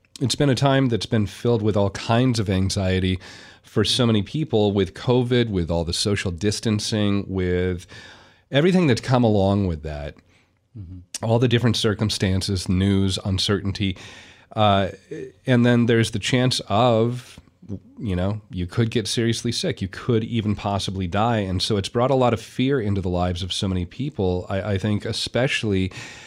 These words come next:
Speaker 1: the older you are, the more worry there can be in your life. And I know even for myself, those first couple of months when, uh,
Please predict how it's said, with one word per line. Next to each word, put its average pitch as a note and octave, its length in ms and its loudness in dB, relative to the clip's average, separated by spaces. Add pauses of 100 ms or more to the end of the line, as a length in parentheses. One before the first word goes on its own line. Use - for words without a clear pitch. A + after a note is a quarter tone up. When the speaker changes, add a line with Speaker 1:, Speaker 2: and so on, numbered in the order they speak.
(260)
Speaker 1:
the G2+ 200 0
older G#2+ 320 2
you G2+ 280 2
are, G#2 520 2
the A2 160 -4
more G#2 300 2
worry A2 440 0
there E2+ 200 -2
can F#2+ 220 -2
be F2+ 440 -4
in F#2 380 -2
your F#2+ 320 -2
life. G#2+ 600 0
And G2+ 180 -2
I G2+ 100 0
know A2 280 0
even A2 240 0
for A#2 100 -2
myself, A2 500 0
those G#2 200 -2
first D#3+ 340 -2
couple E3 300 -2
of C#3 60 0
months D3 480 -2
when, F#2+ 540 0 (600)
uh, D#2+ 260 -6